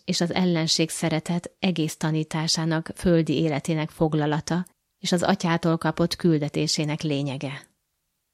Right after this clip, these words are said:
Ferenc pápát idézem. "Az erőszakmentesség annak az embernek a magatartása, aki annyira meg van győződve Isten szeretetéről és hatalmáról,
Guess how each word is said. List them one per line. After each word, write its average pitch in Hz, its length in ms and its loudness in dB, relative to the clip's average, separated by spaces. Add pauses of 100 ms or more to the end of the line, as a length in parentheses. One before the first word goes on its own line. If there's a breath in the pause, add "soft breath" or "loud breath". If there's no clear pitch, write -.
(500)
Ferenc 156 360 0
pápát 151 440 0
idézem. 160 640 -2 (640)
"Az - 180 -2
erőszakmentesség 202 1040 6
annak 202 280 4
az 160 140 2
embernek 170 480 2
a 165 40 0
magatartása, 160 960 0 (360)
aki - 200 2
annyira 202 400 6
meg 160 240 4
van 156 180 2
győződve 160 540 4
Isten 165 380 0
szeretetéről 156 800 0
és 151 160 -2
hatalmáról, 160 840 0